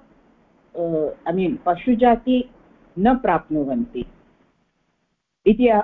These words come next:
वयं चिन्तयामः। तस्मिन् विषये तु अधिकं ज्ञानं तु नास्ति। So, the difference between pashu and manavah seems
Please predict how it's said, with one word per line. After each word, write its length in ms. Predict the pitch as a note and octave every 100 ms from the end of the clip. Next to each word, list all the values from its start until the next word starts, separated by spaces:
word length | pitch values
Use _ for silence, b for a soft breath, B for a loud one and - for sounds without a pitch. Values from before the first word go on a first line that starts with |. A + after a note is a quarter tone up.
| - _
वयं 340 | D#3 G3 G3+ A#3
चिन्तयामः। 880 | - F3 F3 F#3+ E3+ D3 C3 E3
तस्मिन् 520 | - - F3 - G#3+ G#3
विषये 320 | G3 G3 G3
तु 580 | G3+ G3 F#3 E3+ D3+ - -
अधिकं 540 | - D#3+ E3 E3+ G3 F3
ज्ञानं 440 | D#3+ D#3 E3+ F3
तु 300 | F3 D#3+ D3+ - - b b _ -
नास्ति। 600 | F#3 G#3+ - D3+ E3+ D4 - - _ _ _ _ _ _ _ _ _ _ _
So, 260 | F#3+ F3 E3 - _ -
the 200 | F#3 E3
difference 760 | A#3+ A#3+ C#4+ E4+ F#4+ G4+ - G#3+
between 760 | A#3 A#3+ C4 C4+ C#4 C#4+ D4 - _ -
pashu 580 | G#3 - - C#4 D4+ D#4+ - -
and 260 | G3 G#3+ A#3 - D#3
manavah 920 | D3 D#3+ A3 C4 A3+ E3 D3 D3+ G#3+ - b b b _ -
seems 220 | B3+ C4